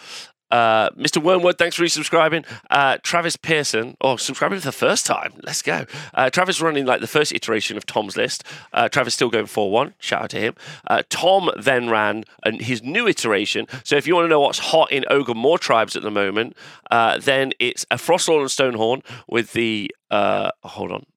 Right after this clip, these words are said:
no, it's not that. It is t-, basically two Frost Lords and three Iron Blasters, uh, is what it currently is. So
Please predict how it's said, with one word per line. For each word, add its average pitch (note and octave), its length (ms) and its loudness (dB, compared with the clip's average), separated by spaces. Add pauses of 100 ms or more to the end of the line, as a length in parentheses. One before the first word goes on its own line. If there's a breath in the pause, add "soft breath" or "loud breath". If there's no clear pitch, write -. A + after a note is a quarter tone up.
(120)
no, G2 100 -10 (140)
it's - 120 -18
not - 140 -8
that. - 160 -6 (800 soft breath)
It A#2 180 -2
is A2 460 -2
t-, - 120 -8
basically A#2 280 -4
two G#2 140 -6
Frost - 260 -8
Lords G2 260 -8
and G2 100 -12
three G2 220 -6
Iron F#2+ 160 -6
Blasters, - 460 -10 (340 soft breath)
uh, - 260 0
is - 160 -4
what G2 180 -2
it - 200 -6 (200)
currently - 440 -4
is. - 180 -6
So G#2 300 2